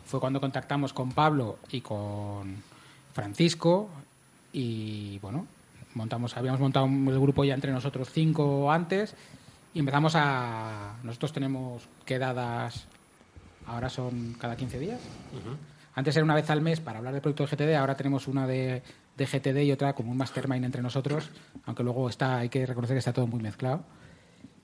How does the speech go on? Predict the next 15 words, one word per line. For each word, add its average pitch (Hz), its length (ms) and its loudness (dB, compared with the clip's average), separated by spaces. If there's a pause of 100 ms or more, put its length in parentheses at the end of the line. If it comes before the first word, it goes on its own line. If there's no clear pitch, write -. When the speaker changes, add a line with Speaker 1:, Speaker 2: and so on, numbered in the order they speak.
Speaker 1:
Y 147 440 2
en 143 100 2
el 143 80 4
episodio 160 400 10
setenta, 170 680 6 (460)
que 123 100 -2
del 113 180 -2
quince 143 240 2
de 143 40 6
diciembre 151 280 4
del 143 60 6
dos 139 140 4
mil 139 140 6
veinte, 147 400 4 (920)
eh, 113 840 -2